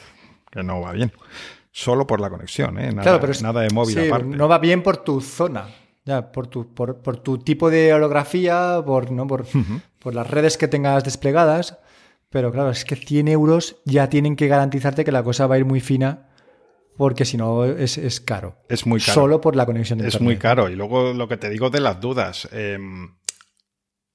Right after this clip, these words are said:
Speaker 1: no, eh, dicen que si no te gusta, no quedas satisfecho, puedes devolverlo. Sí, puedes devolverlo. ¿A dónde?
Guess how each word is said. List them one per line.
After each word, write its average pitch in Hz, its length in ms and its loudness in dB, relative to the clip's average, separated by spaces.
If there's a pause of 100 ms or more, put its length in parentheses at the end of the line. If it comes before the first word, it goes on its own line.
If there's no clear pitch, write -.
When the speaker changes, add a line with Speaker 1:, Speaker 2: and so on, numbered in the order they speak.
(120)
Speaker 1:
no, 120 460 4
eh, 113 140 0
dicen 123 320 0
que 98 120 -4
si - 160 -8
no 98 200 -8
te 98 180 -8
gusta, 110 300 -10
no 92 460 -12
quedas 92 240 -10
satisfecho, 104 520 -4
puedes 98 240 -2
devolverlo. 110 560 0 (640)
Sí, - 160 0
puedes 92 220 -4
devolverlo. 110 440 0
¿A 127 60 2
dónde? 101 340 4